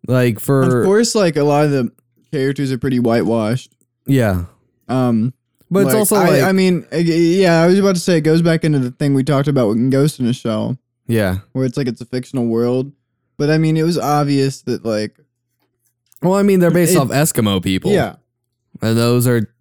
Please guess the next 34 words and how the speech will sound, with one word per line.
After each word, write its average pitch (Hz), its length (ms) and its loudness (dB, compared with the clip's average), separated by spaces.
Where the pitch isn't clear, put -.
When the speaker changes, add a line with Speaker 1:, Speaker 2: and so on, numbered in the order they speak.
Speaker 1:
typically, 117 560 -2
like, 107 280 -2
Native 110 320 0
American. 104 720 -4
I, 233 160 -4
I, 165 160 -2
well, 208 240 0
they're 220 200 2
not 240 200 -2
technically, 160 460 2
like, 113 220 0
Native 120 280 0
American, 107 540 -2
of 90 80 -6
course, - 580 -4
but 110 160 -2
they 117 200 0
have, 120 280 0
like, 113 200 -2
similar, 107 580 0
like, 104 240 -2
lineages 127 600 -2
in 135 100 0
a 143 80 0
sense. 156 500 -4
Speaker 2:
Yeah. 214 240 -4
Speaker 1:
But, 107 260 0
uh, 92 440 0
I 185 140 0
don't 110 360 0
Speaker 2:
They're 170 120 -2
Native 160 400 0
North 143 320 0
American. 117 600 -8